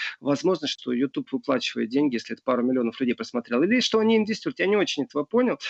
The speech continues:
Но, если честно, мне так интересно, если наши коллеги с Russia Today вдруг решили рекламировать, что руки мыть не надо,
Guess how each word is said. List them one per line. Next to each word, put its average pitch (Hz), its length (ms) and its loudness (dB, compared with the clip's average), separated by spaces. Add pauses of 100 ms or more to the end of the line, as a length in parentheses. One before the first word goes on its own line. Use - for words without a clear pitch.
(300)
Но, 151 140 4
если 226 220 0
честно, 277 380 0
мне 381 120 4
так 240 260 -2
интересно, 214 540 -4
если 220 280 -2
наши 220 340 -2
коллеги 190 440 -2
с - 160 -6
Russia 180 300 0
Today 170 360 0
вдруг 170 280 -2
решили 165 480 0
рекламировать, 165 580 0
что - 180 -4
руки 170 260 -4
мыть 160 260 0
не 190 80 0
надо, 247 360 0